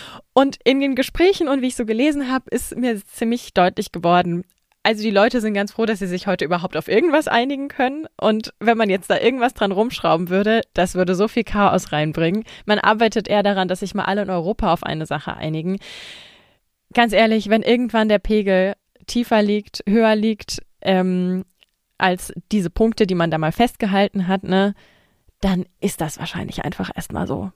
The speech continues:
ja. Und dann wird man wahrscheinlich erstmal nicht so viel daran rütteln, sondern man sagt, "Komm, wir nehmen das, was wir schon lange hatten." Mittlerweile sind wir wenigstens alle ungefähr da angekommen, dass wir uns einigen können oder unsere Höhenreferenzsysteme zusammenbringen können.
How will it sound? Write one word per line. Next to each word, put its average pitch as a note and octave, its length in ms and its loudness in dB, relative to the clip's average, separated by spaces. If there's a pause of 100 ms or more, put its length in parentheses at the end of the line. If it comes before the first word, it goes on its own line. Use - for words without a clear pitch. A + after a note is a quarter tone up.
(160)
ja. F3+ 280 2 (120)
Und F#3 200 2
dann F3 200 4
wird G3+ 120 2
man G3 140 0
wahrscheinlich F3+ 320 0
erstmal F3+ 240 0
nicht F#3+ 360 2
so F#3 300 4
viel F3+ 460 2
daran D#3+ 480 0 (200)
rütteln, D3+ 540 0 (220)
sondern D#3 320 0
man D#3 120 -2
sagt, D#3 280 -2
"Komm, F#3 260 2 (140)
wir E3+ 100 -2
nehmen F3 180 2
das, F3 140 0
was F3+ 140 0
wir F3 80 0
schon E3 140 -2
lange D#3 220 0
hatten." G3 300 2 (640)
Mittlerweile F#3+ 460 4
sind F3 120 0
wir F3 120 2
wenigstens F#3 320 0
alle E3 180 2
ungefähr G3+ 380 2
da F#3 120 4
angekommen, F3+ 480 0
dass F3 160 -2
wir F#3+ 40 2
uns E3+ 100 -2
einigen F3+ 360 0
können F3 260 -2
oder E3 180 2
unsere D#3+ 260 -2
Höhenreferenzsysteme F3 1000 0
zusammenbringen D3+ 560 -4
können. D3 320 -4